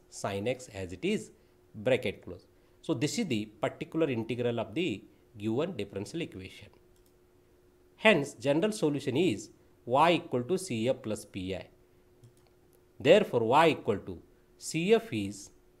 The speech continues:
in bracket C one plus C two into x, bracket close,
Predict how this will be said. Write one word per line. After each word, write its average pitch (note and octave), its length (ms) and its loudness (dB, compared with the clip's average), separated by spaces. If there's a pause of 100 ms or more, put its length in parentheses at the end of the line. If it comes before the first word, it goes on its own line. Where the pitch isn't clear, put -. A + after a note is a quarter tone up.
(460)
in A#2 160 0
bracket B2+ 380 2
C C3 240 -4
one F#3+ 200 0
plus F3+ 300 -2
C A#2 160 -4
two D#3+ 140 -2
into D#3+ 240 -2
x, G#3+ 280 -2 (320)
bracket A2 460 -2
close, A3+ 300 6